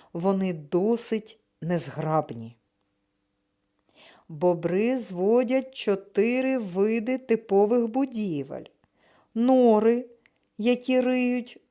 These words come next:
в стрімких, високих і міцних берегах. Хатки з гілок і землі, якщо береги пологі і для нір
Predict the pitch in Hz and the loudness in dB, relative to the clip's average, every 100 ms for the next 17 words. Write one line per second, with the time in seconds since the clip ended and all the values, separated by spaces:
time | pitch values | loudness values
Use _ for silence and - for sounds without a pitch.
0 | - 190 208 - - 233 233 226 247 233 | -12 -4 -2 0 0 0 0 0 -2 -2
1 | - 196 233 - 233 240 233 233 - 220 | -6 -2 2 4 2 0 0 -6 -6 -4
2 | 220 220 - 226 233 208 180 220 226 220 | -2 -2 -2 -2 -2 -2 2 4 4 2
3 | 214 214 214 - _ _ _ _ _ _ | 0 -4 -6 -8 _ _ _ _ _ _
4 | _ _ - _ - 294 294 247 240 - | _ _ -20 _ -6 0 4 6 4 0
5 | 277 277 277 - 196 190 214 196 247 240 | -4 -4 -4 -6 -4 -2 -2 -2 -2 0
6 | 240 247 247 - 226 208 247 240 214 208 | 2 0 -4 -4 -2 0 0 0 -2 -4
7 | 220 220 _ _ - _ 180 208 202 - | -8 -12 _ _ -20 _ 0 0 -2 0
8 | 220 180 165 208 196 190 190 180 170 160 | 0 2 2 2 2 0 -4 -4 -2 -2
9 | 160 254 311 180 151 - - _ 214 175 | -2 -2 -2 -4 -8 -12 -20 _ -2 -2
10 | 196 190 190 220 240 226 | -2 -2 0 0 0 -2